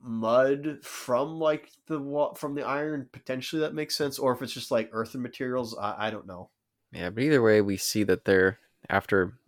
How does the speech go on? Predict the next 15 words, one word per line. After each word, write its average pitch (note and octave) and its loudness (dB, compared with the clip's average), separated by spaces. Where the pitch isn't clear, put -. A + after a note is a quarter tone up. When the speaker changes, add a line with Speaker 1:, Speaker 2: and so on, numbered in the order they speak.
Speaker 2:
you G2 -10
know, D#2+ -6
kinda F#2+ -4
dealing G2 2
with F#2+ -4
that F#2 2
stuff E2+ -2
to F2+ -6
get D#2+ -2
some - -6
drinking G#2+ -6
water F#2 0
and - -6
a E2 -8
meal, F#2 -4